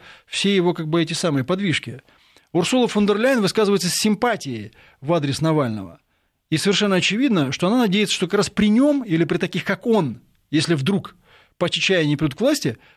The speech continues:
как раз вот то самое, что она называет геополитическим партнерством, вернется. А партнерство это означает полную зависимость России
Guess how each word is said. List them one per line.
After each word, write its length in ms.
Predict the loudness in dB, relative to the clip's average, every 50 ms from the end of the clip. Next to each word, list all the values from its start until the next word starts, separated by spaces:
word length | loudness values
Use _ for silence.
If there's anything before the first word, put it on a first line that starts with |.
| _ _
как 160 | -4 -2 0
раз 180 | 0 0 -2 -2
вот 220 | -2 -4 -2 0
то 120 | 0 0 0
самое, 440 | 2 2 0 0 0 0 -2 -6
что 160 | -4 -4 -2 0
она 100 | 2 2
называет 340 | 2 2 2 2 2 0
геополитическим 460 | 0 -2 -2 -2 -2 -4 -2 -2 -2 -2
партнерством, 460 | -2 -2 0 0 0 0 2 2 2
вернется. 580 | 2 2 0 0 0 -2 -2 -6 -10 -14 -18 -20 _ _ _ _ _ _ _ _ _ _ _ _ _ _ _ _ -4
А 80 | -4
партнерство 640 | -2 -2 -4 -4 -4 -2 0 0 0 2 2 2 2
это 520 | 2 2 2 2 2 0 -2 -6 -10 -12 -14 _ _ _ _ _ _ _ -2
означает 600 | 0 0 2 2 2 2 2 2 2 0 -2 -2
полную 560 | -2 0 2 2 4 4 4 4 4 2 0 -2
зависимость 760 | -2 0 2 2 2 2 2 0 0 0 0 -2 -2 -2 -2
России 540 | -2 -2 0 0 0 0 0 0 -2 -4